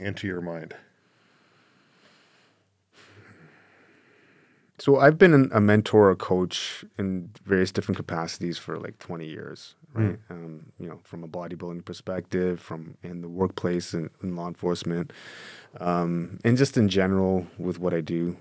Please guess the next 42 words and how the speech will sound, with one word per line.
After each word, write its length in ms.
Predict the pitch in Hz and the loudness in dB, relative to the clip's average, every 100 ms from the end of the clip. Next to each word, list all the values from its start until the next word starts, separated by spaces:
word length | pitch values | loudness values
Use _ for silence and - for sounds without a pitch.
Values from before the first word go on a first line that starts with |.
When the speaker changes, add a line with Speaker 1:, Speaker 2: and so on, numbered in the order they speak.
| 101 | -10
Speaker 2:
you 60 | |
know, 160 | 87 80 - _ - _ - | -10 -10 -16 _ -20 _ -14
uh, 80 | 85 | -14
jiu-jitsu 480 | 87 82 80 - 82 | -12 -12 -12 -10 -12
and 160 | 82 | -8
various 240 | 85 85 - | -2 -2 -4
other 80 | - | -10
things. 200 | 87 - - 110 | -10 -12 -8 -2
Speaker 1:
Mm-hmm. 220 | 107 101 92 _ | 0 0 -6 _
Speaker 2:
Now, 140 | 95 90 | -2 2
having 180 | 101 | 2
said 220 | 98 127 101 | 6 6 6
that, 260 | 90 87 _ - - - - - - | 4 4 _ -20 -20 -20 -20 -20 0
I 80 | 139 | 6
never 160 | 113 | 6
thought 300 | 87 95 92 | 6 6 8
I 40 | 92 | 8
was 140 | 90 | 4
a 60 | 90 | 2
coach. 460 | 95 104 - - - | 2 2 -2 -16 -4
<laughs> 0 | 120 120 - - _ _ | 0 2 0 -2 _ _
Speaker 1:
Yeah? 220 | 101 98 120 | 6 6 6
Speaker 2:
I 60 | - | 6
never 160 | 107 101 | 8 8
believed 400 | 98 101 101 101 | 8 4 4 4
in 60 | |
myself 360 | 95 87 95 90 | 2 2 2 0
to 100 | 90 | 0
be 120 | 92 | 0
able 120 | 87 | 0
to 60 | 85 | -2
deliver 440 | 90 92 92 90 | -2 2 2 2
information 580 | 90 87 87 87 - 87 | 0 -2 -4 -4 -4 -8
in 60 | 85 | -8
a 20 | |
manner 320 | 85 85 85 | -10 -10 -10
that 160 | 85 85 | -4 -4
would 140 | 82 | -4
be 400 | 85 82 82 82 95 | -6 -6 -8 -10 -10
receptive 460 | 90 - 85 90 | -8 -4 -2 -4
to 80 | - | -6
people. 420 | - 92 92 95 | -4 -2 -2 -4